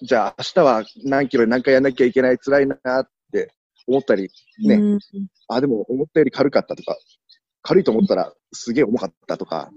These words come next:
Speaker 2: あー。
Speaker 1: そうやって数字決めてないと、ある意味それもわかんないから、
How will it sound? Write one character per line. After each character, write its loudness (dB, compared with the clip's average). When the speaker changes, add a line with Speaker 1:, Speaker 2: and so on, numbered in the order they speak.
Speaker 2:
あ 2
ー。 -8
Speaker 1:
そ -
う -2
や 0
っ -2
て -2
数 0
字 -2
決 -4
め 2
て -4
な 2
い 0
と、 4
あ 0
る 4
意 0
味 -4
そ -6
れ -2
も 0
わ 2
か -2
ん -2
な -4
い -8
か -8
ら、 -4